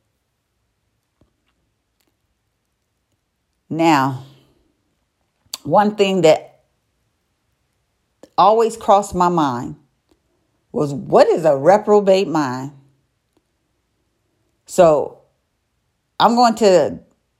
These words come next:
try to give you a better understanding, try to help you to understand what a reprobate mind is,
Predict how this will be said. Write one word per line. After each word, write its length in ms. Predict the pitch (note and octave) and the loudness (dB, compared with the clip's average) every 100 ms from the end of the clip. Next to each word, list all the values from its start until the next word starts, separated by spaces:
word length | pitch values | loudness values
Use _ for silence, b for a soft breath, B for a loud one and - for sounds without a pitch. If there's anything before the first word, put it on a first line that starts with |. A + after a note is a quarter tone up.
| - | -8
try 240 | - A#3 | 0 2
to 140 | A3+ G3 | 2 0
give 260 | E3 G#3 | -2 -2
you 160 | G#3 G3 | 2 2
a 60 | D#3+ | 4
better 320 | E3+ F#3+ E3+ | 2 2 0
understanding, 1080 | F3 F3 D#3 - - D#3+ D3+ C3+ B2+ C3+ - _ | -2 -4 -4 -6 -6 -4 -2 -4 -8 -10 -14 _
try 260 | - G#3 G3+ | -4 0 0
to 80 | E3+ | 0
help 280 | F#3 G3+ F#3 | 0 -2 -2
you 100 | E3+ | -12
to 240 | F3 - | -10 -8
understand 840 | E3+ E3 D#3 - F3 D#3+ C#3 C3 b b b | -6 -6 -8 -10 -8 -6 -6 -8 b b b
what 200 | D#3 E3+ | 0 2
a 80 | D3+ | 0
reprobate 720 | C#3 F3 F#3 E3+ C#3+ D3+ D3 | 0 0 0 -2 -2 -2 -4
mind 400 | C#3+ D3 C#3 C#3 | -2 -2 -2 -4
is, 420 | C#3 C#3 - - | -6 -8 -10 -16